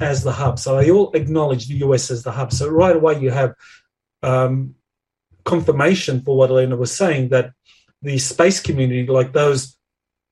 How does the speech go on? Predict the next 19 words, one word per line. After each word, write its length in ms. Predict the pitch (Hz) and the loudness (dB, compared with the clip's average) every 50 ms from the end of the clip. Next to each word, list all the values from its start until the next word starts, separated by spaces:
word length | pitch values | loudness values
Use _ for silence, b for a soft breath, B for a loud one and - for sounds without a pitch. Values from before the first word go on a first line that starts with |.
| _ _ _ _ _ - | _ _ _ _ _ 2
fourteen 420 | - 190 180 175 170 160 156 143 | 4 4 6 6 4 2 2 0
nations 440 | 139 139 160 185 185 - 156 143 135 135 | 0 0 0 0 0 -4 -6 -6 -2 -2
that 180 | 135 123 - | -2 -2 -2
participated 800 | - 131 - 196 185 - 156 - 151 143 135 131 135 135 135 - _ _ - | -6 -2 -2 -2 -2 -2 -4 -2 0 0 2 2 0 -2 -2 -8 _ _ -6
in 420 | 156 151 151 151 151 151 151 - - | -4 -2 -2 -2 -2 -4 -6 -8 -12
the 220 | - 135 131 139 139 | -10 -2 -2 0 2
meetings, 560 | 139 160 190 196 147 131 131 135 131 131 B B B B _ _ - | 2 2 2 2 2 0 0 -2 -2 -4 B B B B _ _ 2
that 360 | - 143 139 139 139 139 - _ _ _ _ _ _ _ _ - | 2 4 4 2 0 -2 -10 _ _ _ _ _ _ _ _ -14
the 360 | 156 143 147 147 143 147 - | -12 -6 -6 -4 -2 0 2
overwhelming 640 | 160 165 165 160 143 139 156 151 151 151 143 139 | 2 4 4 4 4 4 4 4 4 0 -2 -2
majority 600 | 135 135 127 143 151 151 160 160 156 135 131 127 | -2 -2 0 0 2 4 4 4 4 2 0 -2
wanted 380 | 123 117 131 139 143 139 131 123 | -2 -2 -4 -4 -4 -4 -6 -6
the 80 | 131 131 | -6 -4
U 300 | 131 135 135 131 131 131 | -4 -2 0 2 4 4
S 360 | 131 131 127 - - - - - | 2 2 0 -4 -8 -12 -16 -12
to 80 | - 131 | -10 -6
be 160 | - 131 127 | -4 -4 -4
the 100 | 123 120 | -4 -6
hub, 460 | - - - - - - - 107 | -8 -6 -4 -4 -2 -2 -4 -6